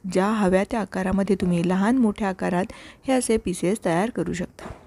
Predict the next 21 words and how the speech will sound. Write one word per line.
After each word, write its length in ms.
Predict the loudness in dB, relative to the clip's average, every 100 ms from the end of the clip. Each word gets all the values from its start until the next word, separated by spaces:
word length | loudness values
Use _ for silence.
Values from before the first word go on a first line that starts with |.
| -20 -20 -20
हा 140 | -2 4
ढोकळा 360 | 4 4 2
बघा 340 | 2 0 0 -2 -4
आतूनसुद्धा 760 | -4 -2 -2 -2 -4 -2 -2 -4
इतका 360 | -10 -6 -2 2
मस्त 340 | 2 2 0 2 2 2
जाळीदार 440 | 2 4 2 0 0
तयार 180 | -2 0
झाला 260 | 0 0
आहे, 500 | 0 -2 -6 -20 -20 -10 0
कारण 300 | 4 4 2 0
जे 100 | 0
आपण 280 | 2 0 0
प्रमाण 420 | 2 2 2 2
घेतलं 360 | 2 2 2 0 -4 -18 -2
ते 40 | 0
अगदी 320 | 0 0 0
इतकं 380 | -2 -4 2 2
अचूक 320 | 2 -2 0
होतं 320 | 2 4 2 2
की 100 | -2